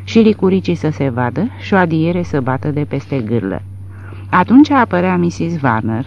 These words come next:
aflându-se în treabă și agitându-se și vorbind, vorbind și tot vorbind, îi mâna pe toți înăuntru și le dădea să mănânce resturile reci ale mesei grele copioase de la prânz,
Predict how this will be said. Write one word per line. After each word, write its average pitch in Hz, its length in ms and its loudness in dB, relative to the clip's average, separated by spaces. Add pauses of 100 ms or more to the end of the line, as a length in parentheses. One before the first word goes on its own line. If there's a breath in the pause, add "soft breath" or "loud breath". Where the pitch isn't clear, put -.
(120)
aflându-se 139 560 2
în 123 100 0
treabă 127 380 -2
și 190 140 -6
agitându-se 139 680 0
și 135 160 -6
vorbind, 123 520 0 (460 loud breath)
vorbind 214 440 6
și 233 140 0
tot 214 180 -2
vorbind, 135 520 0 (120)
îi 151 120 6
mâna 156 320 6
pe 143 120 -2
toți - 380 -6
înăuntru 117 580 2 (300 loud breath)
și - 160 2
le 226 140 6
dădea 202 300 2
să 254 160 0
mănânce 202 480 2
resturile 135 580 0
reci 135 380 -4
ale 147 220 2
mesei 139 420 2
grele 123 300 0
copioase 117 640 -4
de 120 120 -4
la 113 220 -4
prânz, 180 400 2